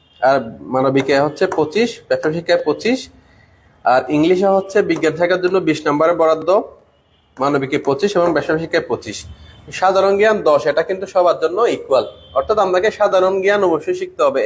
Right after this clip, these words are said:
এই তিনটা বিষয় তিনটা গ্রুপের জন্য সমান ইম্পর্টেন্ট, বিজ্ঞান, ব্যবসা শিক্ষা এবং মানবিক, তিনটা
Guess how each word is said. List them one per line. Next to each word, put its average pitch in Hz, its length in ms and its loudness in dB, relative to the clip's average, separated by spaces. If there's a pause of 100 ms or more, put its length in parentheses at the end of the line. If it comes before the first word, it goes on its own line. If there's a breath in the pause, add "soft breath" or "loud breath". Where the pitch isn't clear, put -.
এই 214 100 4 (120)
তিনটা 185 300 -2 (120)
বিষয় 196 300 2 (140)
তিনটা 170 320 -2
গ্রুপের 170 340 -4
জন্য 175 180 -4 (100)
সমান 175 260 0
ইম্পর্টেন্ট, 127 420 -2 (600 soft breath)
বিজ্ঞান, 151 460 2 (560 loud breath)
ব্যবসা 147 260 -4
শিক্ষা 180 340 -4
এবং 175 200 4
মানবিক, 131 380 2 (180)
তিনটা 160 320 0